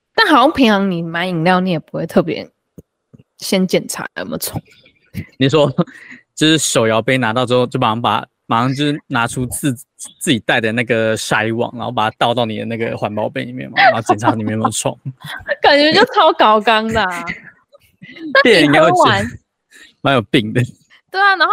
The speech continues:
Speaker 1: 你，但你喝完，你快要见底的时候，你才发现，干，一从头到尾都有一只虫在里面，那种感觉。
Speaker 2: Oh my god，那个，
Speaker 1: 你就会很
Speaker 2: 那个真的很
Speaker 1: 崩溃。
Speaker 2: 很恶欸。
Speaker 1: 可是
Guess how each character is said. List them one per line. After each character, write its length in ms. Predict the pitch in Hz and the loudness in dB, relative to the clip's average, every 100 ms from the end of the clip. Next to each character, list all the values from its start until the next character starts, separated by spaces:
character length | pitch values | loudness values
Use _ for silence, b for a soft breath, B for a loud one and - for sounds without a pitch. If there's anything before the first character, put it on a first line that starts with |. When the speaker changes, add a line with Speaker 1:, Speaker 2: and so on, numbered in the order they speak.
| 453 | 0
Speaker 1:
你， 80 | 302 | -4
但 160 | 370 440 | -2 -2
你 120 | 285 | -2
喝 280 | 262 277 269 | -2 0 2
完， 200 | 254 208 | 0 -2
你 140 | 202 | -6
快 220 | - 415 349 | -6 0 0
要 80 | |
见 260 | 370 370 269 | 0 -4 -4
底 80 | 220 | -6
的 80 | 233 | -6
时 60 | |
候， 40 | 262 | -6
你 80 | |
才 120 | 247 220 | -6 -6
发 120 | 254 | -6
现， 140 | 269 | -6
干， 260 | - 277 277 | -4 -4 -4
一 80 | 262 | -8
从 180 | - 233 | -8 -6
头 80 | 240 | -2
到 140 | 262 | 0
尾 80 | 208 | 0
都 80 | 226 | -4
有 80 | |
一 40 | 202 | -6
只 120 | 208 | -10
虫 240 | - 170 | -16 -12
在 100 | 175 | -8
里 220 | 175 151 143 | -8 -10 -14
面， 200 | 175 160 | -16 -16
那 80 | 170 | -18
种 100 | 165 | -16
感 140 | - | -16
觉。 100 | - | -4
Speaker 2:
Oh 120 | 151 190 | 0 2
my 160 | 170 | 2
god， 680 | 127 160 156 156 143 135 127 | 2 2 4 4 4 4 2
那 80 | 180 | 0
个， 100 | 165 135 - | 0 -2 -6
Speaker 1:
你 100 | 220 | 2
就 80 | 330 | 4
会 80 | |
很 140 | 359 220 | 4 4
Speaker 2:
那 80 | 156 | 2
个 0 | |
真 20 | |
的 60 | |
很 80 | 196 | 0
Speaker 1:
崩 80 | 202 | 0
溃。 400 | - 214 135 107 | -2 0 0 -2
Speaker 2:
很 100 | 123 | -6
恶 360 | - 120 110 113 | -4 -6 -6 -6
欸。 340 | 117 117 143 - _ _ _ | -6 -8 -12 -16 _ _ _
Speaker 1:
可 80 | |
是 100 | 339 | -2